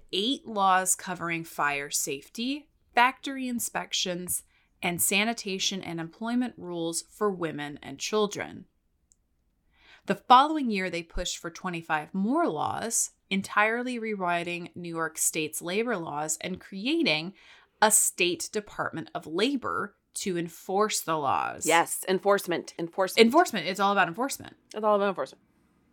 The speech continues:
Speaker 1: During the Roosevelt administration, Frances Perkins and Robert Wagner, who chaired this commission, helped create the nation's most sweeping worker protections through the New Deal, including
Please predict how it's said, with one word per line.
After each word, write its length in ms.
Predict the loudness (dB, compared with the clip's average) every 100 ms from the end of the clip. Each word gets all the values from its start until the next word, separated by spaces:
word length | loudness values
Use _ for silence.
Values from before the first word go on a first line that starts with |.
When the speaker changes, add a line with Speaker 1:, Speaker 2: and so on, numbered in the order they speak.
| _ _ _ _ _ _ _
Speaker 1:
During 240 | 2 2 0
the 80 |
Roosevelt 500 | 2 6 6 4 0
administration, 840 | 0 -10 -8 -6 -4 -2 -2 -2 -4 -10 _ _
Frances 400 | 0 0 2 -2
Perkins 500 | -2 -4 -4 -4 -6 -8
and 160 | -12 -2
Robert 340 | -2 0 -2
Wagner, 640 | 2 2 2 -6 -6 -8 -12 _ _ _ _ _ _ -4
who 120 | 0
chaired 440 | 2 4 4 2
this 200 | -4 -6
commission, 640 | -4 -4 -4 -4 -2 -2 -4 _ _
helped 380 | 2 2 2 -6
create 560 | -6 -2 0 0 0 -6
the 80 | -8
nation's 580 | -6 -4 -2 -4 -4 -6
most 320 | -4 -2 2 2
sweeping 640 | 0 -6 -2 0 0 -2 -2
worker 420 | -2 -2 -2 -10
protections 840 | -8 -12 -8 -8 -4 -6 -6 -8
through 420 | -10 -10 -6 -4 -4
the 120 | -6
New 360 | -6 0 0
Deal, 560 | 0 -4 -6 -4 -6 -8 _ -20 -20 -20 _
including 1040 | -2 -2 -6 -2 0 2 2 0 -2 -6